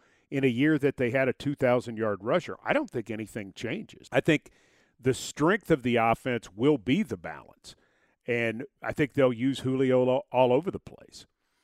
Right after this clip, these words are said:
So I, I think the versatility of Jones, the versatility of A J Brown, the versatility of Josh Reynolds, the versatility of Anthony Firkser, I, I think all of that's gonna be utilized along with Derrick Henry and Darrynton Evans,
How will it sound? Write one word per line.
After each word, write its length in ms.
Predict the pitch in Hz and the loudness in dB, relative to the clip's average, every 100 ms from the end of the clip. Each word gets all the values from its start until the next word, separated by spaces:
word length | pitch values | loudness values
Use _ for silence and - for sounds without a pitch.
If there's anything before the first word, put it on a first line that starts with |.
| _ - | _ -20
So 340 | - 131 113 - | 0 2 4 2
I, 140 | 120 135 | -4 -4
I 40 | 131 | 0
think 200 | 147 - | 0 0
the 100 | 123 | -6
versatility 1200 | 95 135 165 - 135 - 160 202 196 139 120 127 | 0 2 2 0 -4 0 2 4 4 2 0 -2
of 220 | 135 107 | -4 -6
Jones, 480 | 92 113 104 107 107 | -6 -6 -6 -6 -8
the 80 | 123 | -8
versatility 840 | 107 131 131 131 - 156 190 151 123 | 0 0 0 -6 2 4 6 4 2
of 80 | |
A 160 | 110 104 | 2 0
J 220 | 107 104 | -2 -6
Brown, 380 | 92 98 98 101 | -6 -8 -8 -8
the 80 | 104 | -8
versatility 800 | 127 127 - 117 151 175 180 139 | -2 -2 -2 -4 0 2 2 -2
of 120 | 98 | -2
Josh 400 | 104 107 95 - | -6 -4 -4 -8
Reynolds, 480 | 104 98 87 92 - _ _ _ _ _ _ _ | -12 -10 -10 -12 -18 _ _ _ _ _ _ _
the 100 | 127 | -2
versatility 680 | 123 147 147 - 165 185 147 | 0 0 0 4 6 6 4
of 80 | 123 | 0
Anthony 360 | 123 - 127 | -4 -4 -4
Firkser, 680 | 107 - 110 - - 117 104 - _ _ _ | -6 -6 -6 -6 -10 -8 -8 -10 _ _ _
I, 80 | - - | -16 -6
I 40 | 156 | -2
think 220 | 175 143 _ | 0 -2 _
all 240 | 170 170 185 | 6 8 8
of 140 | 131 | 6
that's 300 | 156 185 - | 4 4 2
gonna 180 | 160 143 | 0 0
be 140 | 110 | 0
utilized 560 | 127 127 120 120 120 - | 0 0 0 2 0 -2
along 340 | 135 143 202 | 4 6 6
with 160 | 190 113 | 2 2
Derrick 400 | 127 127 131 - | 4 4 2 -4
Henry 440 | 131 120 117 120 | -6 -4 -4 -4
and 180 | 139 131 | -6 -2
Darrynton 480 | 139 127 127 - 120 | 0 2 0 -2 0
Evans, 540 | 120 117 120 117 - | 0 0 -6 -8 -14